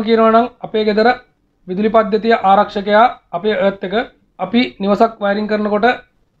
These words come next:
අර්ත් wire වලට යන මිල වැඩි නිසා පරිපතයෙන් පරිපතයට අර්ත්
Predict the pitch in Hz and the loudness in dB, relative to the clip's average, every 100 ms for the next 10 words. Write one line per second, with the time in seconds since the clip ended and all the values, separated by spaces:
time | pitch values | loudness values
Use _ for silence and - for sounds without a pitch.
0 | 180 202 202 214 214 214 220 214 214 247 | -2 -2 2 4 4 4 4 4 2 0
1 | - 190 208 214 202 208 196 226 - _ | -4 -6 -2 0 0 0 2 2 0 _
2 | _ _ _ _ _ _ - 190 196 214 | _ _ _ _ _ _ -6 -2 2 2
3 | 233 208 196 190 208 208 214 226 254 - | 2 0 -2 0 0 0 0 0 -2 -4
4 | _ _ _ 190 202 | _ _ _ -8 -8